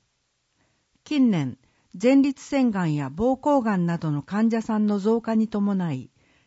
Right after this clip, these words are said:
男性で尿漏れパッドを着用する人が増加しています。しかし、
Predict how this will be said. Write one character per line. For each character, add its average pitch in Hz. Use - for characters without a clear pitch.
男 240
性 233
で 208
尿 262
漏 294
れ 285
パ 269
ッ 269
ド 185
を 143
着 170
用 240
す 233
る 226
人 202
が 135
増 202
加 208
し -
て 190
い 175
ま 160
す。 -
し -
か 233
し、 143